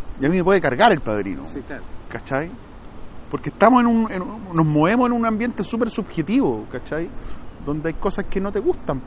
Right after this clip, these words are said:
Speaker 1: estéticamente o de lenguaje, en fin. ¿Y quién la defiende? El que lo hace, po.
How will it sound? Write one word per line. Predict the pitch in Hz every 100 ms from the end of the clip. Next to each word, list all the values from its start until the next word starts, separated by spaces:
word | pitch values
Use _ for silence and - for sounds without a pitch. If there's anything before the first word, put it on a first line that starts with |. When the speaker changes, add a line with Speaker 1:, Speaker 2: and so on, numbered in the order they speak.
| -
Speaker 1:
estéticamente | 139 - 143 147 165 226 233 208 - 180 175
o | 170 160 151 143
de | 139
lenguaje, | 135 143 208 226 -
en | 170
fin. | - 220 - - - - - - - - - - - - - -
¿Y | 127
quién | 127 240
la | 180
defiende? | 139 175 180 185 202 - - - - - - -
El | -
que | -
lo | 127 -
hace, | - 117
po. | 101